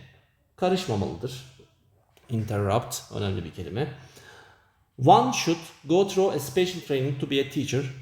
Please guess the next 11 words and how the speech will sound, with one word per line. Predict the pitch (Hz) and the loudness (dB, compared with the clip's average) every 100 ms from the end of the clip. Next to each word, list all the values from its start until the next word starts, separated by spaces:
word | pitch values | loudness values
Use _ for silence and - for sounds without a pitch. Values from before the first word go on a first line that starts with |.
| - | -4
Yani | 113 98 101 | 0 2 2
birisinin | 175 226 - 104 101 | 0 0 2 2 0
öğretmen | 101 123 139 160 | 2 2 2 2
olması | 139 110 98 | 2 0 -2
için | 95 - 165 175 - | -4 -4 -4 -4 -2
özel | 113 107 147 170 | -2 4 4 4
bir | 180 | 0
eğitimden | - 127 123 131 147 151 | 0 -2 0 0 0 0
geçmesi | 117 98 90 78 | -2 -4 -8 -8
lazım. | 73 - - _ _ _ _ _ _ _ _ _ _ _ _ | -10 -10 -16 _ _ _ _ _ _ _ _ _ _ _ _
Bakacağız. | 143 139 98 - - - | -2 -2 -4 -6 -10 -12